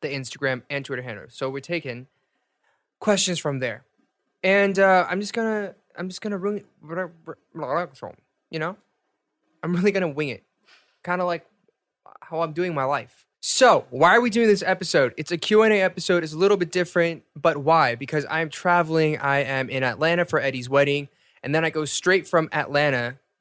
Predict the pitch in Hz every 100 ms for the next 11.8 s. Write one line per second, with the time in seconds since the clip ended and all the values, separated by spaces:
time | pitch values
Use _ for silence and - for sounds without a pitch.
0 | _ _ _ _ 180 190 165 143 233 226
1 | 170 175 135 139 135 120 156 151 - 92
2 | - - _ _ - 127 131 202 202 185
3 | 175 - 143 143 131 131 123 139 135 131
4 | 127 120 123 123 117 123 120 123 117 113
5 | 120 _ _ _ _ - 113 110 120 131
6 | 127 120 113 113 113 117 151 _ - 131
7 | 139 139 131 143 139 - 139 120 139 131
8 | 131 135 - _ _ _ - 139 151 131
9 | 123 120 - 151 190 214 247 202 180 143
10 | 151 165 143 123 147 _ _ _ _ -
11 | 139 135 131 123 151 123 -